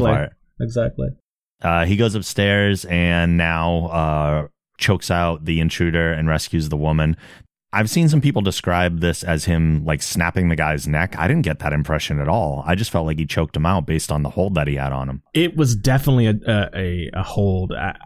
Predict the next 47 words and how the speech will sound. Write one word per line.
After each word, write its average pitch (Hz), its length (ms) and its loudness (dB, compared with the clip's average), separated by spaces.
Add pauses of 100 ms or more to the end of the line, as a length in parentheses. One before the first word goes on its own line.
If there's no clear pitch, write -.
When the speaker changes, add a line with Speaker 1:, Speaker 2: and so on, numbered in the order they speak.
(100)
Speaker 1:
I - 120 -4
can't - 340 -2
see 120 460 2
any 110 200 4
part 113 240 0
of 113 80 4
that 101 160 0
scene 107 280 2
which 95 160 -2
makes 107 180 -2
me 107 80 2
think 104 160 0
he 107 100 -2
snapped 101 440 -4
his 160 140 2
neck. 202 360 0
It 123 80 2
Speaker 2:
Yeah, 185 100 6
I - 20 4
don't 117 140 2
think 117 160 0
he - 40 0
killed 151 160 6
Speaker 1:
definitely 180 300 4
Speaker 2:
him. 156 60 4
Speaker 1:
seemed 147 280 4
like 117 140 4
a 117 40 4
choke, 117 300 0
so 120 120 0
I 143 60 2
gotta 160 180 4
agree 117 160 4
with 117 160 2
you. 110 80 4
No, 143 220 6
no, 131 100 6
I 123 100 4
don't 185 140 4
think 170 160 0
it 165 40 2
was 131 140 2
a 120 40 2
kill 113 240 2
either. 113 240 2
I 101 60 2
mean, 101 320 2